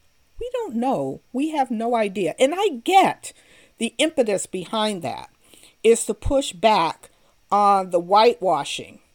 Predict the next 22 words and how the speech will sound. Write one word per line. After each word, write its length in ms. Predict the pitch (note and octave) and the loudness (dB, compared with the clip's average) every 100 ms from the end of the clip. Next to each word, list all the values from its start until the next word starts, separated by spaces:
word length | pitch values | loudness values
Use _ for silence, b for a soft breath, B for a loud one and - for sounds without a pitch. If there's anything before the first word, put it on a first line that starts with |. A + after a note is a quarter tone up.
| _ _ _ | _ _ _
of 520 | F3+ F3+ F3 E3 E3 | 0 2 2 2 0
the, 100 | F#3 | -4
you 240 | F3 F3 G#3 | -4 -4 -6
know, 100 | F3 | -4
the 140 | F3 | -6
European, 1120 | E3+ G3+ A3 A3 - A3+ G3+ G3 F#3 F#3 F3+ - - - - _ - | -4 -2 -2 -4 -8 -10 -8 -6 -8 -10 -14 -16 -20 -20 -20 _ -6
uh, 360 | D#3 D3+ C#3+ | -4 -4 -6
center, 600 | - - - A3+ A3 G3 F3+ | -8 -4 -2 -2 -4 -8 -6
the 200 | F3 F#3+ | -8 -2
Eurocentric 1120 | A3+ A#3 G#3+ - A3+ G#3 - F#3+ F#3 - - b b b b b - | 0 0 -2 -6 -6 -8 -10 -6 -4 -6 -14 b b b b b 0
imagery 880 | A#3+ B3+ A3 F#3 E3+ C#3+ C3+ D3 - _ _ _ | 2 4 2 0 -8 -8 -8 -12 -16 _ _ _
of 380 | F#3 F3+ E3+ F3 | 2 2 2 0
what 260 | F#3+ - | -4 -4
Je-, 340 | F3+ F#3 G3 F#3+ | -6 -8 -8 -6
you 100 | G#3 | -6
know, 120 | F#3+ | -6
how 180 | E3+ G3+ | -2 -2
Jesus 440 | F#3 G3 F3+ F#3+ - | -2 -8 -8 -10 -10
was 200 | F3+ F3+ | -10 -10
made 280 | F3 E3 - | -8 -8 -10
to 100 | E3+ | -10
look. 420 | G#3 C4 D3 | -2 -2 -2